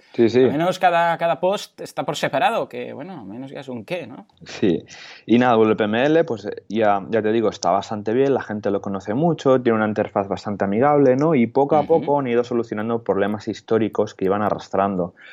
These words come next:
Speaker 1: Uno de ellos
Speaker 2: Sí.
Speaker 1: era la calidad de código, ¿no? Que se ve que era muy, era muy mala, con código ofuscado y tal, y poco a poco lo han ido arreglando, han aprovechado y han rehecho muchas co-, muchas partes del plugin, haciendo que ahora mismo, pues, sea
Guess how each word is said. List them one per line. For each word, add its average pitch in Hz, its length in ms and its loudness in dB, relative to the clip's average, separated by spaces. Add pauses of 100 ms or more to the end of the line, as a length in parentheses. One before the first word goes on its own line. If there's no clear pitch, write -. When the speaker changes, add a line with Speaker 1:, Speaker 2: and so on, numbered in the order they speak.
(140)
Speaker 1:
Uno 110 240 4
de 123 140 6
ellos 127 240 2
Speaker 2:
Sí. 117 80 -2
Speaker 1:
era 120 280 2
la 110 140 -4
calidad 104 320 -4
de 107 100 -4
código, 95 400 -2
¿no? 113 160 -10
Que 107 120 -10
se - 100 -4
ve 95 160 4
que 110 60 -2
era 104 100 0
muy, 95 340 -4 (240)
era 101 120 2
muy 95 160 0
mala, 117 400 0
con 98 160 -2
código 98 260 4
ofuscado 113 760 2
y 110 60 0
tal, 131 180 2
y 110 60 4
poco 127 280 2
a 123 100 0
poco 143 280 2
lo 113 180 2
han 101 80 -6
ido 104 220 0
arreglando, 131 640 -2 (540)
han 117 480 -2
aprovechado 107 640 0
y 107 80 2
han 110 140 -4
rehecho 110 440 0
muchas 110 320 -6
co-, 110 260 -2
muchas 110 320 -6
partes 107 340 -4
del 98 140 -4
plugin, 127 360 0
haciendo 120 320 -4
que 117 120 0
ahora 123 280 2
mismo, 143 340 -4
pues, 117 180 -4
sea 127 300 2